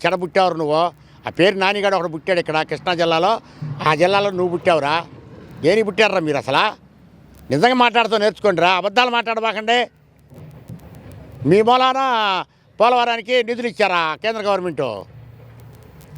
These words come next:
అరే, భగవంతుడు అనేవాడు ఎప్పుడు ఉన్నాడు,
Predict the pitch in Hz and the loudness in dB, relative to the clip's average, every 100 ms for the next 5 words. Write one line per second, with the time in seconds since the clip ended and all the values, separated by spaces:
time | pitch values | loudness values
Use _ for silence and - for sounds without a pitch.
0 | - - 131 180 202 170 110 - - - | -20 -4 2 2 2 0 -4 -10 -20 -20
1 | - - - 131 156 202 185 190 190 185 | -20 -18 -2 0 4 2 2 -2 0 2
2 | 196 185 - 196 202 185 - - - - | 2 -2 -2 0 2 0 -6 -18 -14 -14
3 | - - - - - 131 170 190 147 101 | -14 -16 -16 -18 -10 0 4 4 2 -4